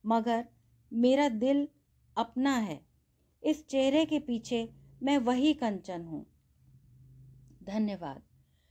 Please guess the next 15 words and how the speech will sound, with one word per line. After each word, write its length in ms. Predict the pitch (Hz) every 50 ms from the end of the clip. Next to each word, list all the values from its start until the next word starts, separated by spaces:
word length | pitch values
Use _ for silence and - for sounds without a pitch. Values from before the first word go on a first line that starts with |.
| _ _ _ - -
यदि 300 | 220 240 233 294 302 294
आपको 380 | 277 240 220 220 - - 240
यह 200 | 233 233 233 240
कहानी 480 | 240 240 226 220 214 208 196 202 202 208
अच्छी 280 | 196 202 _ - - 190
लगी 320 | 185 185 175 175 180 175
हो 260 | 175 180 165 175 _ _ _ _ _ _ _ _ -
तो 80 | 226
कृपया 600 | 226 226 233 233 233 - 233 220 202 180 175 180 _ _ _ _ _ _ _ -
चैनल 380 | - 220 220 226 226 233 233 226
को 360 | - 214 202 196 185 220 - _ _ _ _ _ - 214
लाइक, 440 | 208 208 214 214 220 226 226 226 _ _ _ _ _ _
शेयर 500 | _ - - 226 226 214 202 196 190 196 - _ _ _ _ _ _ -
और 120 | 202 208
सब्सक्राइब 680 | 208 - 196 185 - _ _ - 185 185 180 175 175